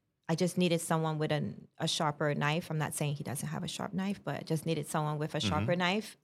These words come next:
Speaker 1: And Lindsay's been in the industry for over thirty years.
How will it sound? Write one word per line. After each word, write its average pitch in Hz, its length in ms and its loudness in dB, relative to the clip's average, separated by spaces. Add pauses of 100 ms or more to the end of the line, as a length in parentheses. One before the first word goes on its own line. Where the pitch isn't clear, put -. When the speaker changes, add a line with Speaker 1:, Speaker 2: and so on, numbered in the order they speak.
Speaker 1:
And 156 320 0 (560)
Lindsay's 185 360 6
been 170 140 6
in 165 80 4
the 156 120 -4
industry 165 420 2
for 151 180 -2
over 147 240 4 (220)
thirty 151 260 4
years. 78 560 -6